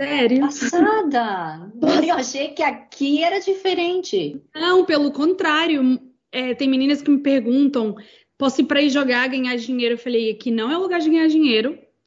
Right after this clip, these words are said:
Speaker 1: Tipo assim, é muito bom pra você, pro seu rugby, pra você crescer, evoluir, mas tem times no Brasil, por exemplo, que o rugby nem se compara com a, com a Nova Zelândia, mas tem times que no Brasil que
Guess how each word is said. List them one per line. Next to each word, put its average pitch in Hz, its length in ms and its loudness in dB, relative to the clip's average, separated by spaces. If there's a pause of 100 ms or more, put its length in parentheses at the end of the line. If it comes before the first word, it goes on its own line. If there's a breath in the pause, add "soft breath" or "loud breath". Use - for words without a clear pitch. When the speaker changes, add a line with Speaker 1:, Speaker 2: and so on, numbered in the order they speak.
(160)
Speaker 1:
Tipo - 200 -6
assim, 277 260 2
é - 20 2
muito 294 400 4
bom 277 300 -4
pra 262 140 -4
você, 247 340 -6
pro 240 200 -6
seu 226 200 0
rugby, 226 340 -2
pra 226 140 -6
você 220 240 -8
crescer, 214 680 -2 (440 loud breath)
evoluir, 254 800 2 (340 soft breath)
mas 254 400 0 (240)
tem 294 200 4
times 302 360 2
no 294 100 4
Brasil, 254 480 0
por 247 220 0
exemplo, 226 380 0
que - 100 -6
o 233 40 2
rugby 226 540 -4
nem 269 180 6
se 294 120 2
compara 269 560 2
com 240 280 -4
a, 214 40 -6
com 240 120 -8
a 220 40 -4
Nova 214 200 -2
Zelândia, 226 400 0
mas 285 160 4
tem 294 120 4
times 277 240 2
que - 80 0
no 277 120 4
Brasil 254 340 2
que 359 360 0